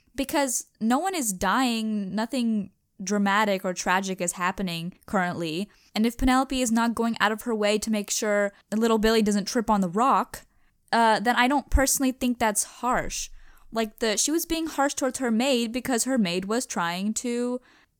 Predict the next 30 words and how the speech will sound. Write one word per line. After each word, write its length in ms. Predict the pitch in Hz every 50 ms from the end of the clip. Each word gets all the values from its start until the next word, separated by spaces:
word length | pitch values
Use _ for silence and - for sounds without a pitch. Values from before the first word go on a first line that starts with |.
| - -
kill 280 | - - 247 240 277 277
her. 400 | 240 202 156 - - 185 196 - _ - - _ _ -
Like, 180 | 202 208 208 202
she 140 | - - 277
was 140 | 269 254 -
feeding 300 | - 254 262 247 269 277
her 140 | 285 269 254
rotten 300 | 247 247 247 226 233 247
food, 360 | - - 294 269 233 202 185
and 180 | 170 180 190 185
then 220 | 185 190 196 196
when 200 | 190 190 190 196
Penelope 360 | - - 202 208 202 233 220
was 140 | 214 220 -
sleeping, 360 | - 262 262 247 226 196 196
she 160 | 196 - -
was 100 | 202 202
stabbing 440 | - - - 170 175 190 202 208 214
her 140 | 226 233 208
arms 320 | 190 208 214 220 220 -
with 140 | 226 214 -
needles 500 | 208 220 247 247 220 175 151 147 156 165
so 220 | - - - 190 175
that 220 | 175 175 175 -
there'd 200 | 185 185 190 190
be 100 | 185 196
scars. 640 | 190 - - - 214 226 214 185 170 160 170 170 -
Like, 200 | 165 165 175 -
that's 280 | 190 202 226 220 -
not, 380 | 247 233 226 226 220 208 208